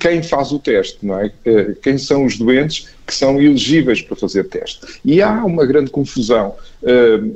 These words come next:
eu diria, eh, em todas as pessoas, incluindo, incluindo, enfim, as pessoas que manifestam opinião sobre,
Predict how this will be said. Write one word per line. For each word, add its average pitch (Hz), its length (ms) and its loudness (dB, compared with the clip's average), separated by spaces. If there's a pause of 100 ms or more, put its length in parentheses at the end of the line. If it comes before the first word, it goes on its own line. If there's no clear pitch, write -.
eu 165 80 2
diria, 165 520 2
eh, 143 580 -4
em 143 60 -4
todas 147 380 0
as 143 100 0
pessoas, 151 600 0
incluindo, 165 880 2
incluindo, 165 880 0 (300)
enfim, 190 420 -2
as 160 160 0
pessoas 165 360 0
que - 220 -6
manifestam 160 520 2
opinião 156 420 0
sobre, 156 540 0